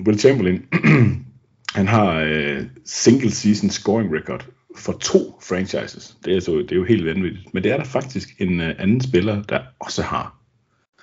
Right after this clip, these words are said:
Altså, øh, Will Chamberlain har altså for Warriors og for Sixers, der har han stadigvæk, øh, den, der har scoret flest point for, øh,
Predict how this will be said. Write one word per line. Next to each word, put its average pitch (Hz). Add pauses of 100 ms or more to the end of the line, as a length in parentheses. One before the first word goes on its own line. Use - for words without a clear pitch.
(220)
Altså, 76
øh, 73
Will 87
Chamberlain 95
har 87
altså -
for 71
Warriors 87
og -
for -
Sixers, -
der 90
har 85
han 82
stadigvæk, 87
øh, -
den, 92
der 87
har 85
scoret 67
flest 95
point 92
for, -
øh, 85